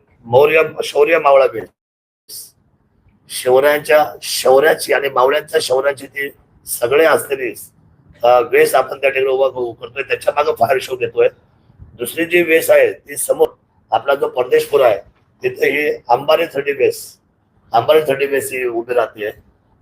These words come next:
आणि त्याच्या पुढे जे आपण जगातला सगळ्यात उंच पुतळा बनवतोय छत्रपती शिवाजी महाराजांच्या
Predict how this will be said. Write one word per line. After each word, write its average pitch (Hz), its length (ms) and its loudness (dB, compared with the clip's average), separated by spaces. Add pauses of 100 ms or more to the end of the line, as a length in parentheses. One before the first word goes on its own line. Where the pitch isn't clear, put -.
(100)
आणि 135 480 0
त्याच्या 151 300 -2
पुढे 139 320 0 (600)
जे 135 60 0
आपण 139 300 2
जगातला 139 360 2
सगळ्यात 143 380 2
उंच 143 260 -6
पुतळा 135 400 0
बनवतोय 120 400 -2
छत्रपती 117 420 -8
शिवाजी 110 320 -6
महाराजांच्या 104 400 -4